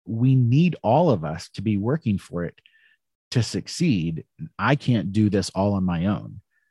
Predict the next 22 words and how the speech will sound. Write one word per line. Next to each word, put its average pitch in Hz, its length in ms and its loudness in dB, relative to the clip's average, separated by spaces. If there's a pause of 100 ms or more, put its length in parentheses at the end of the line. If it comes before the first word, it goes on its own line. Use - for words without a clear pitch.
(220)
Um, - 180 -10
and, 113 240 -2
and 131 160 4
when, 139 380 6
when 131 180 2
we've 120 180 0
seen 165 240 0
us 131 180 -4
do 123 200 0
things 113 240 0
on 104 160 0
our 98 180 0
own, 92 300 0
it's 92 160 -4
because 92 400 -4
we've 95 260 -2 (100)
had 92 140 -6
a 92 40 -2
lot 90 160 -2
of 80 60 -4
luck 87 200 -4
involved. 71 460 -10